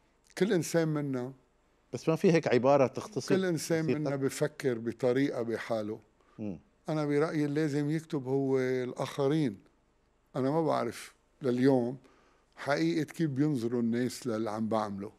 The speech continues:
Speaker 2: مم.
Speaker 1: بترك لهم. المهم إنه أنا كل اللي عم بعمله مرتاح مع حالي فيه، عم بحكي جد، وملا-، وإلا ما كنت فيي أعمله.
Speaker 2: مم.
Speaker 1: يعني ما حدا بيقدر يوعى قبل الضوء،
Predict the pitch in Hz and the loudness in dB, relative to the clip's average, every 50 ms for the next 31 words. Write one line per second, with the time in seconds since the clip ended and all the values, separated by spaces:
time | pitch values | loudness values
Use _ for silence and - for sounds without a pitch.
0 | _ _ _ _ _ _ - 110 107 92 - _ _ _ _ _ _ _ _ - | _ _ _ _ _ _ -10 -8 -8 -8 -10 _ _ _ _ _ _ _ _ -4
1 | 156 143 139 - 175 170 170 - - 123 117 110 110 - _ _ _ _ _ _ | -4 -4 -2 0 0 0 0 -2 -4 -4 -4 -4 -6 -12 _ _ _ _ _ _
2 | - - 147 135 156 139 175 202 208 214 233 240 226 - _ _ _ _ _ _ | -6 -2 0 0 2 4 4 6 6 4 2 0 -4 -8 _ _ _ _ _ _
3 | _ _ _ - - 143 143 156 175 175 160 143 135 131 131 - - 185 185 175 | _ _ _ -12 -8 -6 -4 -2 0 0 0 0 -2 -2 -4 -2 -2 0 2 2
4 | 170 160 147 139 143 143 139 135 139 143 147 139 135 135 139 139 151 156 156 - | 2 2 2 0 -2 -2 0 0 0 0 0 -2 0 2 2 2 2 0 -4 -12
5 | _ _ _ - - 131 131 131 - 160 160 - - - 131 120 - - - 127 | _ _ _ -6 -4 -4 -4 -2 -2 -2 -2 -2 -2 -4 -6 -4 -4 -2 0 0
6 | 127 123 123 110 - - 117 110 113 127 175 - _ _ _ _ - 113 117 135 | 2 2 0 -2 -4 -4 -6 -4 -4 -4 -6 -8 _ _ _ _ -6 -4 -2 -2
7 | 143 - - - 131 120 104 117 117 123 127 131 139 139 165 208 240 220 - 175 | -4 -4 -4 -4 -4 -2 0 0 0 0 0 0 0 4 6 6 6 6 4 2
8 | 180 190 214 214 226 226 220 - 247 240 - - 226 214 196 190 185 180 175 131 | 4 4 6 4 4 4 4 4 4 2 4 4 4 6 6 6 6 4 4 4
9 | 110 98 - - - - - - 120 120 123 139 165 - - 190 190 170 156 143 | 2 2 -2 -8 -14 -12 -2 0 2 4 4 4 2 2 4 4 6 6 6 6
10 | 131 120 120 131 143 - 139 110 123 127 127 127 131 131 - - - - - - | 6 6 6 6 6 4 2 4 6 8 8 8 8 6 2 -8 -20 -20 -20 -20
11 | - - - - _ _ _ _ _ _ - - 139 127 156 160 143 135 131 131 | -20 -20 -20 -20 _ _ _ _ _ _ -6 2 6 6 8 8 8 6 6 4
12 | 127 123 123 123 123 117 113 107 120 123 127 123 123 120 127 | 4 4 6 6 6 6 6 6 6 6 8 8 6 4 2